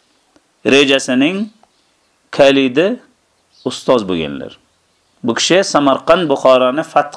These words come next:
qilish kerak deb bir rejani Amirul Mo'minin hafizahullohga taqdim qilganlar. Shunga binoan Amirul Mo'minin buxorolik Jumabay Namangani rahimahullohni qo'mondon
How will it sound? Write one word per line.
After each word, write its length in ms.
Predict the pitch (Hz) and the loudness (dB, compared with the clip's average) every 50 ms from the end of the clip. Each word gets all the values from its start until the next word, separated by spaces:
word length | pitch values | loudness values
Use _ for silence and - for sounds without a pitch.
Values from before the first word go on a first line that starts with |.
| - | -8
qilish 260 | - 139 131 131 131 - - | -6 -4 -4 -4 -4 -6 -6
kerak 360 | - 131 123 127 117 113 113 | -4 -2 -2 -2 -4 -4 -2
deb 160 | 160 202 208 - - _ _ _ _ _ _ _ _ _ _ _ _ - | -2 -2 -4 -6 -20 _ _ _ _ _ _ _ _ _ _ _ _ 0
bir 120 | 135 156 151 | 2 2 4
rejani 540 | 143 139 135 120 127 123 120 127 165 196 - | 2 0 0 0 -2 -2 0 0 -2 -2 0
Amirul 420 | - 135 139 139 135 131 127 123 120 | 0 2 2 2 2 2 0 0 0
Mo'minin 440 | 123 120 117 117 120 123 147 160 151 | 0 0 0 0 0 0 -2 -2 -2
hafizahullohga 880 | - - 123 - 135 113 117 113 117 110 110 110 107 104 104 120 151 156 - | -4 -6 -6 -6 -4 -2 -2 -2 -2 -2 -2 -2 -2 -2 0 -2 -2 -2 0
taqdim 360 | - 120 - 107 113 110 101 | -2 -4 -2 -2 -6 -4 -4
qilganlar. 460 | 98 - 90 80 76 71 71 - - - _ _ _ _ _ _ _ _ _ _ _ _ _ _ _ _ _ _ _ _ | -4 -6 -6 -6 -8 -8 -10 -14 -18 -20 _ _ _ _ _ _ _ _ _ _ _ _ _ _ _ _ _ _ _ _
Shunga 420 | - - - 151 160 175 214 233 185 | -8 -2 0 2 2 4 2 2 2
binoan 420 | 185 165 165 160 156 - 180 - - - | 2 0 0 0 0 0 -2 -4 -2 -4
Amirul 460 | 147 143 143 147 151 147 143 139 127 | -2 0 0 0 0 0 0 0 0
Mo'minin 580 | 131 127 123 120 120 117 117 123 147 170 185 196 202 208 - _ _ _ _ _ _ _ _ _ - | 0 0 0 -2 -2 -2 -2 -2 -2 -2 -4 -6 -8 -10 -16 _ _ _ _ _ _ _ _ _ -6
buxorolik 880 | - 120 120 120 - 127 127 127 123 123 120 120 117 113 127 190 226 - - - - _ _ _ _ _ _ _ _ _ _ _ _ _ - | 0 0 0 2 4 4 4 6 4 4 2 0 0 0 -2 -4 -4 -6 -12 -20 -20 _ _ _ _ _ _ _ _ _ _ _ _ _ -2
Jumabay 440 | 127 131 139 135 127 120 131 151 180 170 | 0 2 2 2 2 2 2 2 2 0
Namangani 580 | 156 139 135 127 123 117 117 117 117 117 117 117 | -2 0 0 0 2 2 2 2 2 2 0 -2
rahimahullohni 840 | 113 110 117 110 110 110 107 101 101 101 98 95 101 101 120 156 196 262 262 - _ _ _ _ _ _ _ _ _ _ - | -2 -2 0 0 0 0 0 0 0 2 0 0 0 0 -2 0 0 -2 -4 -6 _ _ _ _ _ _ _ _ _ _ -6
qo'mondon 600 | - 127 123 123 120 120 117 110 107 117 127 147 | -2 0 0 2 0 0 0 0 2 2 2 0